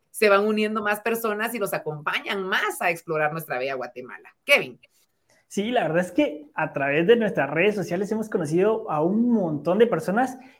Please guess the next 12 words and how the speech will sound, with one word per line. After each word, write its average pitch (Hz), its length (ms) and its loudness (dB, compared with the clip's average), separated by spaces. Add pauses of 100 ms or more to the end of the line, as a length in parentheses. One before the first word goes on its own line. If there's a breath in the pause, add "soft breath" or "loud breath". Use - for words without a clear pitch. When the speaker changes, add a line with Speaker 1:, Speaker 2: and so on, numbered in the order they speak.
Speaker 2:
y 165 140 -2
es 180 160 -2
más, 220 260 0
la 156 140 0
mayoría 143 360 0
de 196 80 6
personas 165 360 -6
que - 80 -10
viajan 156 220 -6
ahorita 170 440 -2
con 147 160 -6
nosotros, 147 540 -2